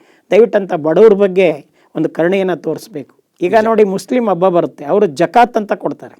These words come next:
Speaker 2: ಮಾಡ್ತಾರೆ.
Speaker 1: ಅವ್ರೇನ್ ಮಾಡ್ತಾರೆ, ಅವರ ಉತ್ಪಾದನೆಯಲ್ಲಿ ಐದು ಪರ್ಸೆಂಟ್, ಹತ್ತು ಪರ್ಸೆಂಟನ್ನ
Speaker 2: ಅದಕ್ಕೋಸ್ಕರ ಮೀಸಲು
Speaker 1: ಹಾ, ಮೀಸಲಿಟ್ಟಿರ್ತಾರೆ, ಬಡವ್ರಿಗೆ ಹಂಚ್ತಾರೆ.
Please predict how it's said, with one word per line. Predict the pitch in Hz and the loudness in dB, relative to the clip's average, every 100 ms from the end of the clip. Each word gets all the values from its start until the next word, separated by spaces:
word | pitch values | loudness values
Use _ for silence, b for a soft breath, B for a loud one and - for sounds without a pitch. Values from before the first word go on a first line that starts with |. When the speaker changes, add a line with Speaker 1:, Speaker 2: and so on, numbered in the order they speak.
| - | -20
Speaker 2:
ಮಾಡ್ತಾರೆ. | 113 _ _ _ _ | -20 _ _ _ _
Speaker 1:
ಅವ್ರೇನ್ | 208 240 | 0 2
ಮಾಡ್ತಾರೆ, | 233 208 220 202 | 2 2 2 4
ಅವರ | 208 220 202 185 180 b b 269 | 4 6 4 4 0 b b -6
ಉತ್ಪಾದನೆಯಲ್ಲಿ | 180 - 226 214 208 196 | -6 2 4 4 2 4
ಐದು | 185 185 | 4 2
ಪರ್ಸೆಂಟ್, | 185 180 202 175 | -4 -4 -6 -4
ಹತ್ತು | 180 170 - | -4 -4 -6
ಪರ್ಸೆಂಟನ್ನ | 170 - 165 165 160 214 | -8 -8 -10 -8 -10 -10
Speaker 2:
ಅದಕ್ಕೋಸ್ಕರ | 147 165 165 147 185 | -8 -8 -8 -8 -8
ಮೀಸಲು | 180 180 | -6 -2
Speaker 1:
ಹಾ, | 185 | 0
ಮೀಸಲಿಟ್ಟಿರ್ತಾರೆ, | 165 190 214 202 180 180 - 208 | 2 0 0 0 -2 -4 0 0
ಬಡವ್ರಿಗೆ | 165 170 180 147 | 2 2 2 -2
ಹಂಚ್ತಾರೆ. | 147 - 139 131 | -6 -10 -20 -20